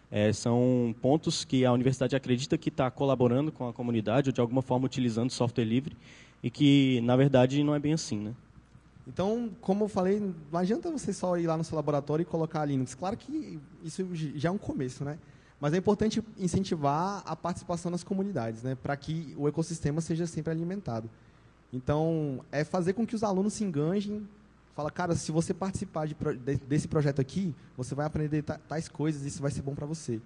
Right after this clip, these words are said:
Speaker 2: Você vai tá colaborando com algo que você gosta e que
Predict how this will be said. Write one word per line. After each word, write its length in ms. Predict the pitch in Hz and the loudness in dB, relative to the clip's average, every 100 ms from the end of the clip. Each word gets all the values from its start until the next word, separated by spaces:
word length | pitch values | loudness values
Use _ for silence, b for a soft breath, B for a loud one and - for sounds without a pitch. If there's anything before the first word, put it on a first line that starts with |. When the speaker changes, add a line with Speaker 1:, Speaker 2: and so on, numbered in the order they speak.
| b b b b b - - | b b b b b -20 -6
Speaker 2:
Você 200 | 123 139 | -4 0
vai 140 | 139 | 0
tá 640 | 139 - 139 131 120 104 98 | 0 0 2 2 0 -2 -4
colaborando 480 | 143 143 151 156 165 | -2 2 2 2 0
com 180 | 160 151 | -2 0
algo 180 | 147 143 | 0 -2
que 120 | 143 | -4
você 240 | 147 143 | -4 -2
gosta 500 | 123 147 175 165 131 | 0 0 0 -2 -2
e 100 | 131 | -2
que 320 | 135 160 165 | -4 -6 -8